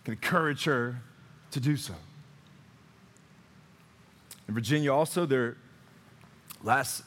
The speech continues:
uh, law that I read, uh, said that there isn't even a, a, a waiting period.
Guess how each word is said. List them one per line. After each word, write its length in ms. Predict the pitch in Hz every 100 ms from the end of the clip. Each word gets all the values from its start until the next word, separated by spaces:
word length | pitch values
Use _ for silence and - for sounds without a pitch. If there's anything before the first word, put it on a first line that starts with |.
| -
uh, 340 | 123 120 107 101 -
law 380 | 113 143 151 127
that 180 | 123 123
I 180 | 139
read, 420 | 151 135 147 175 160 - - - -
uh, 180 | 117
said 420 | - - 156 143 120
that 360 | 143 135 -
there 240 | 123 143 -
isn't 220 | 151 160
even 180 | 170 151
a, 100 | 131
a, 200 | - 131 120
a 60 |
waiting 400 | 117 147 175 147
period. 420 | 113 131 135 151